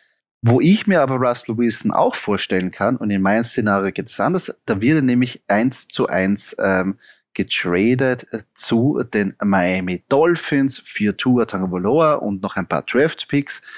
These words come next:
Ähm, ist ja circa auch dasselbe Szenario wie bei den, äh, Saints, auch die Dolphins, ähm, eine junge Mannschaft, wo, die natürlich ein paar kleine Lücken haben, aber eigentlich aufstrebend sind. Natürlich kommt jetzt ein neuer Head Coach,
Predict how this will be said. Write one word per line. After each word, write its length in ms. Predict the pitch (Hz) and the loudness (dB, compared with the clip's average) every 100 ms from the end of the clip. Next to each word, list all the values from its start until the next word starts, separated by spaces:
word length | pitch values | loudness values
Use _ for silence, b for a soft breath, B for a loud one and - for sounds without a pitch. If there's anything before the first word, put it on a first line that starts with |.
| B B B | B B B
Ähm, 360 | 120 127 127 113 - | 2 4 4 0 -2
ist 120 | 151 | 0
ja 140 | 170 | 0
circa 320 | - 156 - - | 0 -2 -2 -2
auch 280 | - 123 - | 2 2 0
dasselbe 520 | - 127 - 98 120 | -2 -2 0 0 0
Szenario 760 | - - 101 82 92 110 107 98 | -2 0 2 2 2 2 0 0
wie 120 | 101 | -2
bei 180 | 110 104 | 0 0
den, 300 | 104 104 101 | 2 0 -2
äh, 180 | - 98 | -4 -4
Saints, 460 | - 98 127 143 | 0 2 2 2
auch 220 | 92 107 | 0 0
die 120 | - 120 | -4 -2
Dolphins, 560 | 98 147 - 127 120 B B B B _ | 0 0 0 -2 -2 B B B B _
ähm, 920 | 113 113 113 110 110 110 107 107 101 - | 2 4 2 2 0 0 -2 -2 -2 -2
eine 180 | 101 101 | 0 2
junge 280 | 120 165 | 2 2
Mannschaft, 640 | 147 127 131 135 123 - 110 | 2 2 0 0 -2 -4 -6
wo, 280 | 98 95 - _ | -6 -6 -10 _
die 80 | 113 | 0
natürlich 480 | 113 107 110 107 92 | 0 0 -2 0 0
ein 120 | 95 | -2
paar 440 | - 90 92 - - | -2 0 0 -4 -6
kleine 260 | 101 95 | -2 0
Lücken 400 | 98 117 - 120 | 2 0 -2 -4
haben, 240 | 90 127 185 | 0 0 0
aber 220 | 151 127 | 0 0
eigentlich 260 | 143 160 | 0 -2
aufstrebend 560 | - 175 - - 92 95 | -2 -2 -4 -2 -4 -4
sind. 140 | - | -2
Natürlich 320 | 95 - 104 - | -4 0 -4 -4
kommt 160 | 92 | -6
jetzt 160 | 95 - | -6 -6
ein 80 | 90 | -6
neuer 240 | 87 90 | -6 -2
Head 320 | 123 185 - | 0 0 -2
Coach, 300 | 151 151 - | -4 -2 -6